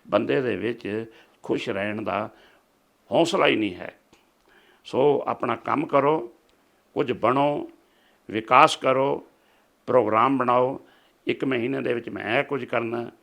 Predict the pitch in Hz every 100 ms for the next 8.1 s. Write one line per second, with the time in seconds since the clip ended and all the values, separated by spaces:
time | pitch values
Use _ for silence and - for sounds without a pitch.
0 | _ - 139 - 113 123 127 120 117 110
1 | 104 107 143 - 127 117 110 110 110 -
2 | _ _ _ _ _ - 110 135 117 107
3 | 127 123 120 - 107 - 127 147 135 135
4 | - - 117 113 113 110 _ _ _ _
5 | 123 135 117 113 117 123 120 117 117 120
6 | - _ - 185 156 147 123 131 117 -
7 | 107 123 117 113 117 - _ _ - 147